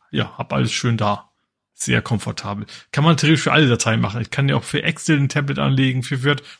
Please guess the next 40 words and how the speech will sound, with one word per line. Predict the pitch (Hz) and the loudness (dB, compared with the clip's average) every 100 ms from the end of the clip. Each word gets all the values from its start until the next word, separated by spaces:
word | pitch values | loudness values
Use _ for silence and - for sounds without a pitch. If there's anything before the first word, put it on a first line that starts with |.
| - | 0
wobei | 127 | 2
das | 127 123 - - - _ _ | 2 0 -4 -10 -20 _ _
in | 139 | 0
Anführungsstrichen | 131 147 147 127 - 127 107 | 4 2 2 -4 -2 -2 0
Template | 127 113 110 | 2 2 2
ist, | 120 104 | -2 0
ne? | 135 | 0
Also | 135 | 2
ich | 113 | 0
hab | 131 | -2
da | 127 | -2
keine | 120 127 | 0 0
Platzhalter | - 143 - 120 110 | 0 0 2 2 2
drin | 104 113 | 2 2
oder | 113 | 2
sowas, | 104 107 110 | 0 -2 -4
die | - 117 | -4 -2
dann | 120 110 - - _ | 0 0 -4 -18 _
durch | 120 - | -4 0
sich | 127 - | 0 0
durch | 120 110 | -2 0
irgendwas | 147 120 113 - | 2 2 2 0
ersetzen. | 113 123 - - | 0 0 0 -2
Ist | 139 | -2
einfach | 139 127 | 0 2
nur | 127 127 | 2 2
so | 127 | 2
ein, | 123 117 - - _ | 2 0 -6 -20 _
eine | 117 | 0
leere | 110 143 143 | 2 4 4
Datei | 135 - - 127 | 2 0 0 0
als, | 127 117 - - | 2 0 0 -2
als | 127 117 | 0 0
Vorlage, | - 135 117 110 117 104 | 0 2 2 4 2 0
die | 110 - | -2 -2
automatisch | 120 117 117 110 - | 0 2 4 2 -2
quasi | - 107 104 101 - - _ | -2 0 0 -2 -8 -20 _
da | - | -2
reingehauen | 110 117 104 95 104 104 | 2 4 2 0 -2 -4
wird. | 110 - | -6 -10